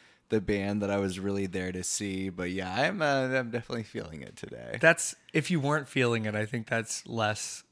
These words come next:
Speaker 2: less exciting.
Speaker 1: Yeah,
Speaker 2: It's
Speaker 1: no,
Speaker 2: like when I feel
Speaker 1: exactly.
Speaker 2: sore. Like, that's the bare minimum I'm gonna feel, but, like, I'm feeling. We're feeling. You know you
Speaker 1: Mm-hmm.
Speaker 2: went to a show last night. You gotta think
Speaker 1: Exactly.
Speaker 2: about it every few minutes.
Speaker 1: You ha-, you have to go through the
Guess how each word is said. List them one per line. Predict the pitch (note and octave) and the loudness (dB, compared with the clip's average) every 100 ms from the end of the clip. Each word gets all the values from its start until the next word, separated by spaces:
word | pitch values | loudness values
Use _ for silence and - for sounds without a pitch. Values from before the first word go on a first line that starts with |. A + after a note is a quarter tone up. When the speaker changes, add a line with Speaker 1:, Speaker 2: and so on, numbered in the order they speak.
| _ | _
Speaker 2:
less | C3 B2 - | -2 -2 -2
exciting. | A#2 - A2+ A#2 - | -4 -2 -2 -2 0
Speaker 1:
Yeah, | A#2 A#2 E2+ A1 B1 E2+ | 4 6 4 0 -8 -4
Speaker 2:
It's | D3 - | -2 2
Speaker 1:
no, | |
Speaker 2:
like | G3+ | 4
when | G3 F#3 | 4 4
I | E3+ | 4
feel | F3 C#3+ | 4 2
Speaker 1:
exactly. | - | 2
Speaker 2:
sore. | F3 F3 A#2+ | 4 6 4
Like, | A2+ A#2 | 2 4
that's | D3+ D#3+ | 4 4
the | G3 | 2
bare | D#3 C#3+ D3+ | 6 6 6
minimum | C3 C#3 D#3 | 4 2 2
I'm | E3 C#3 | 0 0
gonna | E3 E3+ | 0 0
feel, | F#3 F#3 G3+ | 2 4 4
but, | D3 C3 | 2 0
like, | C3 C3 | 2 2
I'm | C3 | 0
feeling. | A2+ - A2 G2+ E2+ E2+ F2+ _ _ _ - | -2 -4 -2 -2 -4 -8 -14 _ _ _ -4
We're | C3 | -2
feeling. | B2+ - D3+ D3+ C3+ G#2 F#2 G2+ - - | -2 -2 4 8 8 4 -2 -10 -18 -2
You | E3+ E3 | 6 8
know | D#3 D#3 | 12 12
you | D#3+ C3+ | 12 10
Speaker 1:
Mm-hmm. | |
Speaker 2:
went | B2+ B2 | 8 6
to | B2 | 4
a | A#2 | 6
show | - B2+ A#2 | 6 6 6
last | A2 G#2 - | 4 0 -4
night. | G#2+ G#2 | -4 0
You | A2 | 4
gotta | B2 F#2 | 4 4
think | G#2+ B2 | 0 0
Speaker 1:
Exactly. | |
Speaker 2:
about | B2 G#2 G2+ | 2 0 0
it | G2+ | -2
every | G2+ G2+ | -4 -4
few | - | -6
minutes. | G2 F#2+ F#2+ - - | -6 -8 -10 -10 -4
Speaker 1:
You | A#2 B2+ | 0 4
ha-, | C3 | 4
you | B2 B2 | 2 -2
have | B2+ B2 | -2 -4
to | C3 | -4
go | A#2 A#2 | -2 -2
through | - A#2 G#2 | -2 -6 -2
the | G2+ F#2+ F2+ | 0 0 -2